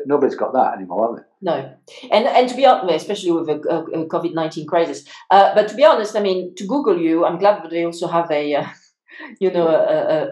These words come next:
Speaker 2: a, a, an online site. So I, I quote from M-, Campaign, um,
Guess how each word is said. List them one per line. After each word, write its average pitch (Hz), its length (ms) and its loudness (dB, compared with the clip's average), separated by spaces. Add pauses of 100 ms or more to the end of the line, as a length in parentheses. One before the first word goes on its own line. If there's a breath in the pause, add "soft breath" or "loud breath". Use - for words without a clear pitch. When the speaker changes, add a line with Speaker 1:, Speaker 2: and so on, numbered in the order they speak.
Speaker 2:
a, 143 180 -2
a, 160 180 -2
an 180 120 -4
online 175 300 0
site. - 380 0 (220 soft breath)
So - 160 4
I, 320 360 4
I 233 140 0
quote 381 400 4
from 247 600 -2
M-, 220 280 -2
Campaign, 202 800 0 (440 soft breath)
um, 208 640 4